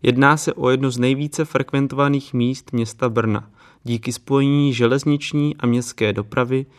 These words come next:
díky své poloze v centru města. Projekt Audio Brno, audio naučné stezky po významných a památných stromech města Brna, mapuje a zpřístupňuje široké veřejnosti nejzajímavější stromy města Brna. Snažili jsme se,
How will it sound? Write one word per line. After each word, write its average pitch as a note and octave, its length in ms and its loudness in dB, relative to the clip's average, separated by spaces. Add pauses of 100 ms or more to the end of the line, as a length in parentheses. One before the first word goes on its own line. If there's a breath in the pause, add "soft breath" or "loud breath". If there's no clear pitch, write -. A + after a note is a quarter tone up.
(240 soft breath)
díky B2 260 -2
své A2+ 240 0
poloze B2+ 420 2
v C3+ 60 -14
centru A#2+ 400 -2
města. G#2+ 540 -4 (600)
Projekt D3+ 380 2
Audio D3 380 2
Brno, A2 400 2 (140)
audio B2+ 380 2
naučné C3+ 480 2
stezky A2 480 -6
po A#2+ 180 -2
významných C3 640 -2
a B2+ 80 -2
památných B2+ 600 0
stromech C3 440 -2
města C3 360 -4
Brna, A2 500 -4 (400 loud breath)
mapuje C#3 500 2
a D3 100 -4
zpřístupňuje C#3 760 -4
široké C3+ 520 0
veřejnosti A2+ 920 -2
nejzajímavější C3 920 0
stromy B2 360 -2
města A#2+ 380 -2
Brna. G#2 360 -8 (580 soft breath)
Snažili A#2 420 2
jsme A#2+ 260 -2
se, A2 260 -6